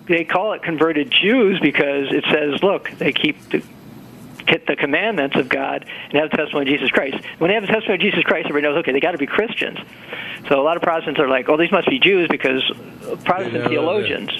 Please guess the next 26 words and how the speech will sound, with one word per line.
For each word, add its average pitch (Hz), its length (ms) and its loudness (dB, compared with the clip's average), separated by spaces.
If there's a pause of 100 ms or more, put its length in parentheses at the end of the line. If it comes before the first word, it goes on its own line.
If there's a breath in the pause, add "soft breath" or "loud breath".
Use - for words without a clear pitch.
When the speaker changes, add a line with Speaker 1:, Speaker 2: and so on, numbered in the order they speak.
Speaker 2:
theological. 143 520 4
Speaker 1:
many 214 120 2
of 156 60 -6
them 139 240 0
do 175 160 4
not 165 240 2
believe 151 220 4
they 143 100 2
need 135 160 0
to 135 80 0
keep 139 180 0
commandments, 156 380 0
even 196 120 2
though 190 80 2
the 180 100 2
average 202 240 0
Protestant, 220 440 -2
I 147 60 2
think, 147 160 -2
thinks 147 220 -6
they're, 147 200 -4
they're 147 200 0
in, 131 160 -4 (160)
they're 143 100 2
in 135 60 0
effect. 143 400 -2